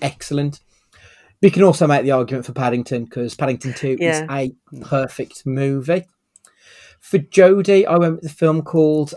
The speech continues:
Speaker 1: Adult Life Skills, which is available on Netflix with Brett Goldstein. So if you're a fan of Roy Kent
Speaker 2: Oh.
Speaker 1: from, uh, um,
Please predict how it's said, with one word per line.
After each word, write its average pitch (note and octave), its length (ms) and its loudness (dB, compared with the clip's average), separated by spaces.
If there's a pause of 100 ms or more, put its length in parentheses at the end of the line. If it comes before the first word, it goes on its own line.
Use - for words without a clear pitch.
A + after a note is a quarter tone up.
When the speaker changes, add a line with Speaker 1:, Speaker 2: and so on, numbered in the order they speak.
Speaker 1:
Adult D3+ 340 0
Life D#3 300 0
Skills, G3 560 -2
which D3 240 -6
is C#3 180 -2
available C#3 380 0
on C#3 120 -2
Netflix E3+ 560 -4
with C#3 320 -2
Brett D3+ 160 2
Goldstein. E3 580 2
So D#3+ 100 -6
if D3 160 -4
you're D3 100 -2
a - 20 -12
fan C#3+ 380 -2
of C3+ 400 -2
Roy C3+ 260 0
Kent C#3+ 480 -2
Speaker 2:
Oh. A#2+ 80 -16
Speaker 1:
from, C3+ 440 2
uh, C3 180 -4 (800)
um, B2+ 440 -2